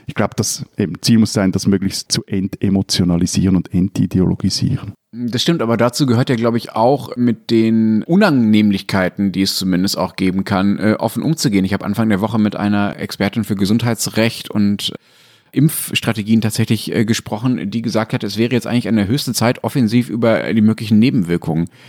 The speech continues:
Speaker 2: dieser Impfung zu reden. Also, dass man zum Beispiel Kopfschmerzen haben kann oder man einen Tag mit Fieber flach liegt danach, das ist ja nichts Ungewöhnliches für Impfungen. Die Gefahr wäre halt, sagte sie, dass die Leute das erst erfahren, wenn sie schon am Schalter, äh, in unseren, äh,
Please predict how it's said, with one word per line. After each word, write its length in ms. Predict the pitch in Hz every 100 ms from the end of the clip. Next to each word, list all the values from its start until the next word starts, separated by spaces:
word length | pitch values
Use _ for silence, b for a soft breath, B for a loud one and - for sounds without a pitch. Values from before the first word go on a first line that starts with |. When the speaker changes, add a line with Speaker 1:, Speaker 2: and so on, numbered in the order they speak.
| B B
Speaker 2:
dieser 220 | 98 101
Impfung 320 | 95 87 90
zu 120 | -
reden. 280 | 90 87 90
Also, 240 | - 92 92
dass 200 | 87 -
man 100 | 113
zum 80 |
Beispiel 200 | 123 120
Kopfschmerzen 520 | 143 180 - 127 - 120
haben 240 | 113 117
kann 200 | 113 113
oder 160 | 101 107
man 140 | 104
einen 120 | 104
Tag 240 | 113 113 117
mit 120 | 107
Fieber 240 | 143 120
flach 320 | 117 127 127
liegt 220 | - 104 -
danach, 220 | 107 104
das 100 | 120
ist 120 | 143
ja 80 | 147
nichts 200 | 156 151
Ungewöhnliches 720 | 240 226 104 95 90 92 - B B
für 140 | -
Impfungen. 380 | - 107 117 127 127 B -
Die 60 | 117
Gefahr 420 | 113 123 135 131
wäre 220 | 139 143
halt, 200 | 156 156
sagte 320 | 120 131 -
sie, 260 | 117 139 160 B B
dass 160 | B 131
die 80 | 127
Leute 180 | 123 139
das 120 | 131
erst 220 | 123 156
erfahren, 380 | 151 - 127 135
wenn 120 | 131
sie 100 | 135
schon 220 | - 139
am 160 | - 120
Schalter, 520 | - 135 131 123 -
äh, 220 | 120 123 -
in 140 | 120
unseren, 420 | 113 123 123 117
äh, 80 | 117